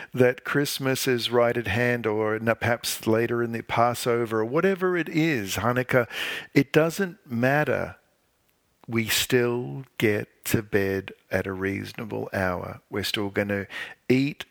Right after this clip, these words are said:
our food. It's not that it's a, it's a feast, uh, for some festival and we're gonna have it therefore at three o'clock. Meanwhile,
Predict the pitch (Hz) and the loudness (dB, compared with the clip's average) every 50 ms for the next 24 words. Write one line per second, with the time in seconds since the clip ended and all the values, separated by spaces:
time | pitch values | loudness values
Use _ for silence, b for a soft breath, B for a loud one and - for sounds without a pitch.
0 | _ - 107 107 107 107 113 117 117 - - - 160 139 113 117 113 123 127 131 | _ 2 2 4 4 2 0 -2 -4 -6 -4 -2 -2 -2 -2 -4 -4 -4 -2 0
1 | 139 156 165 - - 147 143 143 135 - - 143 135 131 127 127 B B B B | 0 0 0 2 2 4 4 4 0 2 2 2 4 4 2 0 B B B B
2 | B B B - 123 - - 135 131 - - - - 143 143 143 143 - - - | B B B 2 2 2 2 -2 -2 -4 -4 0 2 2 2 2 -2 -4 -6 -6
3 | - - - - - - - 117 120 117 117 113 - - 120 117 113 - - - | -6 -6 -4 -4 -2 2 2 4 4 2 0 -2 -4 -4 -2 -2 -2 -2 0 0
4 | 127 127 131 127 - 135 135 139 - - 123 117 120 120 120 120 120 117 120 123 | 0 0 2 2 2 2 2 -2 -4 -6 -4 -2 0 0 0 0 0 -2 0 0
5 | 120 120 117 110 110 120 117 113 123 - - 117 120 117 - 117 107 110 113 - | 0 0 0 2 2 0 0 0 -2 0 2 2 2 2 -2 -2 -2 0 -2 -2
6 | - - - 117 117 113 110 - - - 104 95 90 - - - - 139 139 147 | -4 -2 0 0 2 2 0 0 0 0 0 0 0 -4 -10 -12 -8 -4 -2 0
7 | 165 180 175 165 151 131 120 113 117 117 127 131 | 0 0 0 0 0 2 2 2 2 0 -4 -4